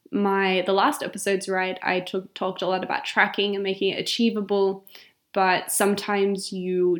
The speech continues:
don't need to achieve. And I think that's also important to remember, so that you don't, yeah, discourage yourself, um, from what you want to accomplish, because, yeah, it will happen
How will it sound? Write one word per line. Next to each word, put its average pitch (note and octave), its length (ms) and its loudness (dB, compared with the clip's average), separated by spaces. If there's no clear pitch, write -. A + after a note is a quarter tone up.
don't F3 280 -2
need F3 200 0
to F#3 120 -6
achieve. - 560 -4
And F#3 420 -2
I F3+ 100 0
think F3 240 -8
that's E3+ 180 -6
also E3 300 -6
important F3+ 580 -2
to F#3 120 -6
remember, F3+ 540 -4
so - 160 0
that G3+ 140 6
you G3+ 120 2
don't, F#3+ 460 2
yeah, F3+ 300 2
discourage F#3 640 -2
yourself, F#3 680 -4
um, F#3 380 -4
from F#3+ 220 -2
what F3 120 -2
you F#3+ 120 -2
want F#3 200 -4
to - 100 -6
accomplish, - 680 -6
because, F#3+ 880 -6
yeah, F#3+ 340 -6
it G3 180 0
will G3+ 180 2
happen F#3 580 -4